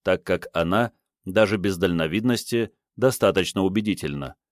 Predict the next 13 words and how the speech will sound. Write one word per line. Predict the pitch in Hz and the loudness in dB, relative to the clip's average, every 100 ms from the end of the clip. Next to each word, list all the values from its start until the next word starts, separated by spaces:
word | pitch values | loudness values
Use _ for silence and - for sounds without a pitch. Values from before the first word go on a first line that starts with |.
| _ _ _ _ | _ _ _ _
Дальновидность | - - 80 85 85 90 80 80 - | -4 0 2 0 0 0 0 -2 -2
без | 82 90 - | -2 -2 -2
справедливости | - - 85 80 76 110 110 - 92 | -6 -2 0 0 0 2 4 2 -4
бессильна | 78 82 - 113 92 78 | -4 -4 -2 -2 0 0
в | |
этом | 76 - 82 | -2 -2 -4
отношении, | 76 87 85 - 73 71 69 - _ _ _ - | -4 -4 -2 -4 -4 -6 -8 -12 _ _ _ -4
ибо | 85 82 90 | -2 2 2
чем | - 98 | 2 0
человек | 92 95 92 90 87 | 2 2 2 2 0
изворотливее | 85 80 82 87 87 80 80 82 | -4 0 2 2 0 -4 0 -2
и | - 85 | -2 -6
хитрее, | - 76 76 82 101 | -6 -6 -4 0 0